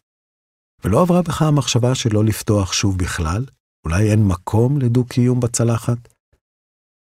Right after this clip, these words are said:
אני לא אוהב את המילה דו-קיום. אתה צריך לעבור שלב ולהשאיר אותה מאחור.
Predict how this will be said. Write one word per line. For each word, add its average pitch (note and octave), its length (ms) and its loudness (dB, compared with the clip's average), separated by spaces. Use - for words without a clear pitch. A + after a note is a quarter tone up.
אני C3+ 200 4
לא F3 60 4
אוהב D3 300 4
את A#2+ 120 0
המילה G2+ 300 2
דו-קיום. E2+ 560 -2
אתה - 140 -10
צריך A2 360 -2
לעבור F#2+ 440 2
שלב G#2 440 -2
ולהשאיר G#2 380 0
אותה A2 220 0
מאחור. E2 560 -2